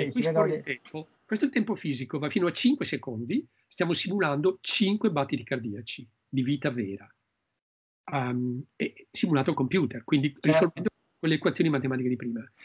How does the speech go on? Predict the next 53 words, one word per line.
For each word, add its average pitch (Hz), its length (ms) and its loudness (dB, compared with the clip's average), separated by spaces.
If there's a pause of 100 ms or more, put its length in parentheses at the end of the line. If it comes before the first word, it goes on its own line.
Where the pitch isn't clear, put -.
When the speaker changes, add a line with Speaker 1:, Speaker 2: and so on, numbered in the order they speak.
(240)
Speaker 2:
Esatto. 135 160 -6
Speaker 1:
Ovviamente 180 380 4
non 147 160 0
ti 151 100 0
sto 165 220 2
a 160 40 4
dire 165 240 6
quanto 143 280 0
complesso 135 420 -2
sia 127 220 -2
questo, 120 420 -4
è 147 80 -2
Speaker 2:
No, 156 80 4
Speaker 1:
dal 160 80 4
Speaker 2:
no, 160 80 4
Speaker 1:
punto 147 160 2
Speaker 2:
no. - 120 -8 (300)
Lo 170 60 2
Speaker 1:
concettuale. 185 380 8
Speaker 2:
immaginiamo 190 480 8
tutti, 175 360 -2
<laughs> - 20 2
sì, 247 260 4
sì, 233 180 2
sì, - 100 -2
Speaker 1:
Anche 190 160 4
dal 165 100 4
Speaker 2:
sì. 165 60 -4
Speaker 1:
punto 180 180 0
di 180 80 6
vista, 151 540 2
dal 131 160 -6
punto 180 200 -4
di 151 60 2
vista 190 220 0
della 127 220 0
realizzazione, 131 640 0
cioè 120 260 -4 (200)
tieni 160 220 -2
conto 139 320 -2
che 123 100 -12
per 135 140 -10
simulare 147 440 0
un 131 140 0
battito 135 340 0
cardiaco, 120 680 -6 (640)
che - 140 -6
è - 20 0
un 135 120 2
secondo 156 440 2
di 127 120 0
vita 131 240 -4
reale, 120 580 -4